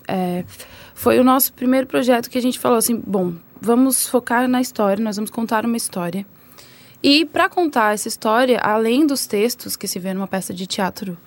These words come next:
é, habitual, nós vamos usar também as coreografias e as músicas. Então, eu, é, eu que roteirizei a, a peça, eu tentei não deixar nenhuma música sobrando,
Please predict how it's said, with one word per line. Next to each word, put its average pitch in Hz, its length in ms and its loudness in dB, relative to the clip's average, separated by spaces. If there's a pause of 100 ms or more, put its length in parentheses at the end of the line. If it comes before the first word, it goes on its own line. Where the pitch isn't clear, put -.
(440)
é, 180 360 0 (180)
habitual, 208 640 0
nós 240 220 0
vamos 240 240 -2
usar 233 340 0
também 240 280 -2
as 226 80 -6
coreografias 226 680 -4
e 233 60 -2
as 233 100 -6
músicas. 190 640 -10 (560)
Então, 254 840 2
eu, 254 320 4 (220)
é, 196 280 -2 (140)
eu 190 320 -8
que - 80 -14
roteirizei 185 600 -2
a, 170 200 -8 (180)
a - 80 -6
peça, 220 440 -2 (680)
eu 196 300 0 (120)
tentei 247 560 4
não 262 300 6
deixar 277 340 4
nenhuma 285 320 6
música 285 400 4
sobrando, 240 680 2